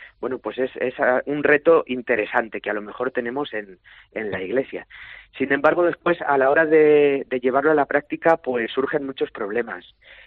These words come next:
Y, y el principal de ellos, pues, es el, el dejar desatendidas a estas parroquias y a esta gente.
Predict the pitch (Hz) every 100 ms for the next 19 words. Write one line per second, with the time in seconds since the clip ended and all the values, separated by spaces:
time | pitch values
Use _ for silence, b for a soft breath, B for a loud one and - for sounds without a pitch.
0 | _ 123 113 110 107 104 101 - 107 110
1 | - 110 - 107 123 135 139 151 - 117
2 | - 117 135 _ B B B - 101 101
3 | 92 92 87 82 50 - 85 87 90 92
4 | 95 110 113 120 131 - 110 120 131 151
5 | _ _ B B 101 - 123 - 101 147
6 | 160 104 98 107 101 95 131 135 87